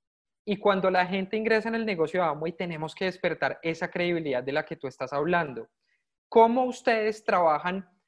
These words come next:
eh, en esas herramientas o en ese trabajo de, de equipo, de liderazgo, para que la gente realmente el primer mes esté ganando esos quinientos dólares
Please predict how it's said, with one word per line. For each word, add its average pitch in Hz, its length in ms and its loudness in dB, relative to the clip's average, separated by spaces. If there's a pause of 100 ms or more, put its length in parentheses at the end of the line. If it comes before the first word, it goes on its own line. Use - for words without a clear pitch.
(180)
eh, 160 500 -6
en 180 120 0
esas 185 240 -2
herramientas 190 1000 0
o 165 160 -2
en 156 140 -4
ese 165 420 -6
trabajo 170 460 0
de, 180 240 -2
de 143 140 -2
equipo, 175 560 -2
de 170 100 0
liderazgo, 160 760 0 (200)
para 175 200 2
que 170 120 0
la 160 100 4
gente 160 300 -4
realmente 175 720 0
el 175 140 -6
primer 165 460 0
mes 185 300 -4
esté 180 240 -4
ganando 170 400 -4
esos 175 220 -8
quinientos 151 460 -6
dólares 175 520 2